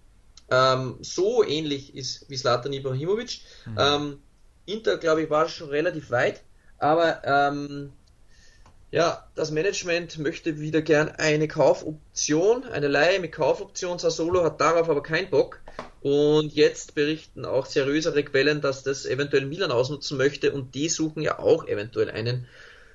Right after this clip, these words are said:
Speaker 1: Sturmersatz für Zlatan Ibrahimovic. Weil Zlatan
Speaker 2: Mhm.
Speaker 1: hat ja gesagt, er will einen Titel mit Milan.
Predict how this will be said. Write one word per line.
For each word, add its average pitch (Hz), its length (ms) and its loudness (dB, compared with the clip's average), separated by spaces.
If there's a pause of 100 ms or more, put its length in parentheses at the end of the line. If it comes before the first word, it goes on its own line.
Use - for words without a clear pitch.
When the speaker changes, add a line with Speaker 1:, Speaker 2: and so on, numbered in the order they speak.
(100)
Speaker 1:
Sturmersatz - 1160 0
für 147 160 0
Zlatan 131 380 0
Ibrahimovic. 151 760 0 (640)
Weil 131 140 2
Zlatan 147 340 2
Speaker 2:
Mhm. - 20 0
Speaker 1:
hat 165 80 2
ja 165 60 0
gesagt, 160 400 0
er 147 100 -4
will 165 80 0
einen 175 140 -10
Titel 214 260 -10
mit 123 180 -4
Milan. 156 300 0